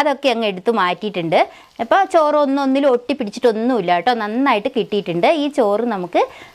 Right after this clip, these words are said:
ഈ മസാലയുടെ മുട്ടയുടെ മുകളിലേക്ക് ഇട്ട് കൊടുക്കാം. ഇനി ഇതെല്ലാം കൂടി ഒന്ന് തട്ടി നിരത്തി കൊടുത്തിട്ട് നമ്മൾ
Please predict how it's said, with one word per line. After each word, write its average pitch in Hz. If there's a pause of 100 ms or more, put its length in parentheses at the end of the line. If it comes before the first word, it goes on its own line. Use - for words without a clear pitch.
(580)
ഈ 233
മസാലയുടെ 190
മുട്ടയുടെ 180 (100)
മുകളിലേക്ക് 175
ഇട്ട് -
കൊടുക്കാം. 143 (3500)
ഇനി 254
ഇതെല്ലാം 214
കൂടി 190
ഒന്ന് 214
തട്ടി 190
നിരത്തി 175
കൊടുത്തിട്ട് 160 (1900)
നമ്മൾ 240